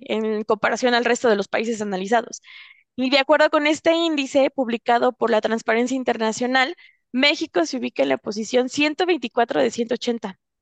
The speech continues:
la mitad casi. <laughs> Y de, mm, esta, esta, eh, pues, este índice maneja puntos. Entonces, de los cien puntos posibles, donde cien, pues, es el país mejor evaluado en cuanto a la corrupción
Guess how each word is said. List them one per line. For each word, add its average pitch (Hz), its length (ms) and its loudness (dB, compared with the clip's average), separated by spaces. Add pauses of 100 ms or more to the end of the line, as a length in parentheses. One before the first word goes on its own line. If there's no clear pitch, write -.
la 214 160 -12
mitad 226 320 -4 (100)
casi. - 300 -10 (340)
<laughs> 320 380 4 (440)
Y 349 320 4
de, 269 600 4
mm, 254 240 -4 (960)
esta, 294 460 2
esta, 294 880 2
eh, 220 500 4
pues, 247 180 0
este 320 220 2
índice 339 320 2
maneja 254 720 0
puntos. 262 540 -2 (260)
Entonces, 262 560 2
de 247 120 2
los 254 180 4
cien 349 220 2 (100)
puntos 381 580 -2
posibles, 262 760 0
donde 220 340 2
cien, 277 380 0 (220)
pues, 240 120 0
es 254 140 2
el 294 100 2
país 240 320 2
mejor 233 300 0
evaluado 233 540 4 (120)
en 214 160 -8
cuanto 208 280 0
a - 20 -2
la 208 100 -2
corrupción 247 540 0